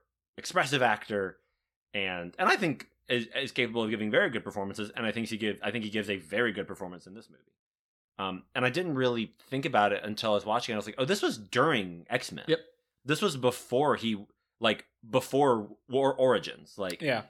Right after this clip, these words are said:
Speaker 1: it's so easy for me to think that he just did X-Men movies and then did the rest of his career. But it's like, no, this was after X two. Like, this is very early.
Speaker 3: Yeah, this is a very strange release year for Hugh Jackman movies,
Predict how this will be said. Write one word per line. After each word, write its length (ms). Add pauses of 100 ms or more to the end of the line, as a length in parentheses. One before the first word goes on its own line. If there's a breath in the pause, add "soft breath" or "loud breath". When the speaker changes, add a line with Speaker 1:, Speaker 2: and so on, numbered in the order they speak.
Speaker 1:
it's 120
so 200
easy 260
for 100
me 120
to 60
think 280
that 120
he 100
just 180
did 100
X-Men 320
movies 280
and 180
then 80
did 140
the 80
rest 180
of 60
his 120
career. 320
But 180
it's 100
like, 180 (220 soft breath)
no, 200
this 220
was 120
after 280
X 220
two. 340
Like, 240
this 220
is 140
very 680 (800)
early. 360 (140)
Speaker 3:
Yeah, 120
this 240
is 100
a 80
very 340
strange 1300
release 560
year 220
for 200
Hugh 200
Jackman 520
movies, 540